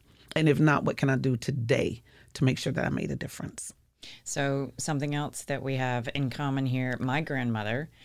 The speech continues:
Speaker 2: grew up in rural Georgia, and she was the thirteenth of sixteen
Speaker 1: Oh, wow.
Speaker 2: children. Um, and they all lived to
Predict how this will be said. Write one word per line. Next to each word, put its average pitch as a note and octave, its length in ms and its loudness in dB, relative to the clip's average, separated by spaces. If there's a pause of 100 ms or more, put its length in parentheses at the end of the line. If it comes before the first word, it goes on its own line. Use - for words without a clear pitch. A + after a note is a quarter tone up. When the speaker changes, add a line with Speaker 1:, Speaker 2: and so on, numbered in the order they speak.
(260)
Speaker 2:
grew C3 280 2
up B2 260 0
in B2+ 400 -2
rural B2+ 460 -2
Georgia, A#2+ 640 -2
and A#2+ 120 -2
she C3 160 -4
was B2+ 140 -4
the B2 120 -6
thirteenth B2+ 920 -4 (160)
of A#2+ 180 -6
sixteen G#2+ 840 -4
Speaker 1:
Oh, - 200 -12
wow. - 140 -4
Speaker 2:
children. G2 500 -2 (500)
Um, A2+ 340 0
and B2+ 160 0
they B2 140 2
all C3+ 280 0
lived C3 600 0
to A#2+ 420 0